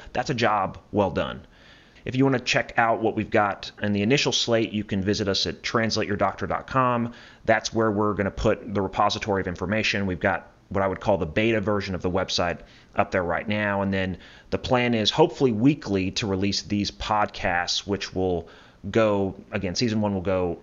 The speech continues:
into a particular topic around this concept of advocacy and where these breakdowns are and what the average patient can do to help with these breakdowns that they might be having with their physicians, with their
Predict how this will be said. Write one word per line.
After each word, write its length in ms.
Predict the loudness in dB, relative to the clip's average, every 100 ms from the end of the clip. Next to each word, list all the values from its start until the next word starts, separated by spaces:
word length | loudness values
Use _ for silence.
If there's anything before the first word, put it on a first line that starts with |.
| -8
into 420 | -6 -4 -4 -4 -10 -20 _ _ _ _
a 80 | -6
particular 520 | -4 -2 -2 0 0
topic 460 | 0 0 0 -2 -2
around 800 | -2 0 0 0 0 -2 -4 -6 -10 -4
this 180 | -2
concept 520 | -2 -2 -2 -2 -2 -4
of 120 | -4
advocacy 800 | 0 0 0 -4 -4 -2 -2 -2
and 160 | -2 -2
where 160 | -2
these 160 | -2 -6
breakdowns 720 | -6 -4 -2 -2 -4 -4 -4
are 240 | -4 -2 -2
and 160 | 0
what 200 | 0 0
the 100 | 0
average 340 | 0 0 -2 -6
patient 360 | -4 -4 -6
can 160 | -6 0
do 440 | 4 4 2 -2 -8 -20 -18 -4
to 80 | -2
help 320 | 2 2 0
with 100 | -4
these 140 | -4
breakdowns 580 | -2 -4 -4 -6 -6 -6
that 160 | -8 -6
they 100 | -4
might 240 | -4 -4
be 100 | -6
having 440 | -2 -2 -2 -6
with 140 | -8 -8
their 120 | -8
physicians, 680 | -8 -6 -4 -4 -6 -6 -6
with 160 | -6
their 260 | -4 -4 -6